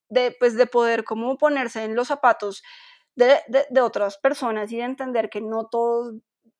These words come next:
las mujeres no somos unas máquinas para ser bebés, ¿sí? Y como que lastimosamente así ha sido históricamente como se nos ha visto, pero la realidad, y creo que la modernidad,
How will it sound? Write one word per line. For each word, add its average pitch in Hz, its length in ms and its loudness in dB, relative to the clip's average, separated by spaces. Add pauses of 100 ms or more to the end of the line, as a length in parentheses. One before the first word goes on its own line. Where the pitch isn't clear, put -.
(240)
las 247 220 6
mujeres 240 340 -4
no 240 160 -6
somos 262 280 -6
unas 262 240 -6
máquinas 277 480 -8
para 269 200 -6
ser 277 160 -8
bebés, 196 500 -6 (220)
¿sí? 233 440 -12
Y 220 160 -14
como 220 280 -8
que 214 180 -8
lastimosamente 220 840 -6
así 269 540 -4 (520)
ha 254 160 2
sido 262 320 0
históricamente 269 880 -2
como 240 300 -8
se 277 120 -10
nos 247 200 -6
ha 202 80 -2
visto, 233 400 -2
pero 226 220 0
la 208 120 0
realidad, 202 600 0
y - 160 -20
creo 220 220 -4
que 247 160 -4
la 262 120 2
modernidad, 240 760 -4